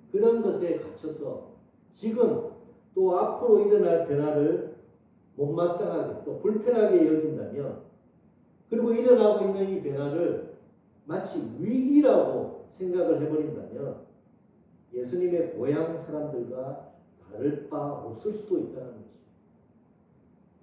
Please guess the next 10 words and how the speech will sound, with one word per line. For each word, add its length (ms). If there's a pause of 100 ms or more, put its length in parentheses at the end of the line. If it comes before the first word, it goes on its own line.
(340)
불편하고 600
어색하다고 840
담을 240
쌓고 760 (460)
옛 440
교회, 520 (360)
우리 320
세대의 800
그 180
전통에 800